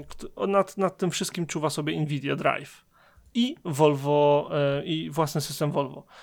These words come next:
Więc mamy już dwa systemy w samym bezpieczeństwa, em, w samym segmencie bezpieczeństwa. Em, co tam dalej mamy? Mm,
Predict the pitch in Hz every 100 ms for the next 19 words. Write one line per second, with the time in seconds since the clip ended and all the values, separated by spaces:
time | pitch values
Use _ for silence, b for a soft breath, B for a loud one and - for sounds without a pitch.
0 | B - 147 175 190 175 175 156 180 -
1 | 175 175 - 165 160 156 160 151 147 -
2 | 175 202 240 - 165 160 156 165 156 143
3 | 170 160 156 156 151 151 151 147 147 151
4 | 143 - 147 143 143 - 170 240 B B
5 | B B B B - 160 160 165 - 190
6 | 180 165 160 156 151 147 143 - - 170
7 | 160 156 156 156